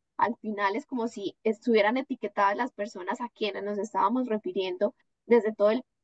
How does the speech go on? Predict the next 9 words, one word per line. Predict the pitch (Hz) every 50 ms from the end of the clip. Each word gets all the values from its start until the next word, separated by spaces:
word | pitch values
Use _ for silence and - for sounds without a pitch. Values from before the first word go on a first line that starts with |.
| _ -
desde | 202 202 202 202 202
todo | - 220 202 202
punto | - 262 262 233 233 247
de | 247 214
vista | 226 - 202
de | 208
la | 240 269
comunicación | - 240 226 214 196 180 - - 202 214 196 170
institucional. | 165 170 _ - 247 - 349 349 - - - - -